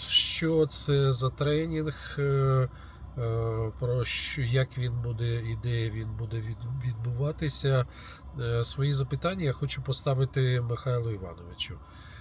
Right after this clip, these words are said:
Сьогодні ми не будемо в полі, а вирішили об'єднати, показати вам красивий Київ і заодно поговорити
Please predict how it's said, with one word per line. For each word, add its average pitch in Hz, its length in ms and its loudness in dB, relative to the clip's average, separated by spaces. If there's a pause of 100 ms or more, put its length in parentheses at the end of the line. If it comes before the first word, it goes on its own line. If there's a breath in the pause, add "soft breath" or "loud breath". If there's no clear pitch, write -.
(120)
Сьогодні 180 720 2
ми 165 180 -2
не 170 140 0
будемо 151 440 2
в - 140 -6 (120)
полі, 196 380 2
а 147 80 6
вирішили 160 760 2
об'єднати, 143 880 2 (380 loud breath)
показати 139 560 2
вам 131 300 2
красивий 135 600 2
Київ 170 800 0 (640 loud breath)
і 156 580 2
заодно 131 520 2
поговорити 123 960 0